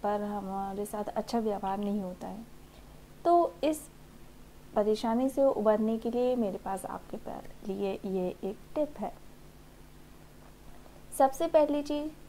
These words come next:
हर चीज़ का burden आप अपने ऊपर मत लें। और दूसरी चीज़, यदि आप किसी भी काम को कर रहे हैं तो पूरे मन से और ईमानदारी से करें। और तीसरी चीज़ है इसमें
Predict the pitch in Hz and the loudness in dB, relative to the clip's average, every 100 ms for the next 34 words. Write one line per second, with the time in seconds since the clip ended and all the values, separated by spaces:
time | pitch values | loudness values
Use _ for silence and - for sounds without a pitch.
0 | - - - 269 294 285 262 247 - 277 | -20 -12 2 4 4 2 0 0 2 4
1 | 226 208 208 233 247 214 196 208 202 190 | 6 4 4 0 -2 -4 -2 -4 -4 -6
2 | 185 190 202 202 196 185 190 208 - - | -6 -4 0 -2 -2 -6 -6 -8 -14 -20
3 | - - - - - 240 262 294 302 - | -20 -20 -20 -14 6 8 8 6 2 -6
4 | - 247 240 240 294 285 285 269 - - | -4 0 0 2 0 2 2 0 -6 -20
5 | - - - - 220 226 277 294 - 247 | -20 -20 -12 2 4 4 2 -2 0 4
6 | 254 262 285 285 285 302 - - - - | 2 2 4 4 4 -2 -14 -20 -20 -20
7 | - - 262 240 277 277 277 269 240 240 | -18 -2 0 2 2 2 2 4 2 4
8 | 247 254 247 247 247 254 262 262 240 226 | 2 2 0 0 0 0 0 -2 -4 -8
9 | - 202 196 196 190 208 320 339 233 196 | 0 2 2 0 -4 -2 2 4 2 0
10 | 190 180 175 180 185 - - 180 - - | -2 -4 -4 -6 -8 -10 -10 -10 -10 -14
11 | - - - - - - - - - - | -18 -20 -20 -20 -20 -20 -20 -20 -2 6
12 | 226 277 311 - 220 - 294 294 302 302 | 8 8 4 2 2 2 -2 2 4 10
13 | 294 294 - 311 370 | 10 10 4 2 2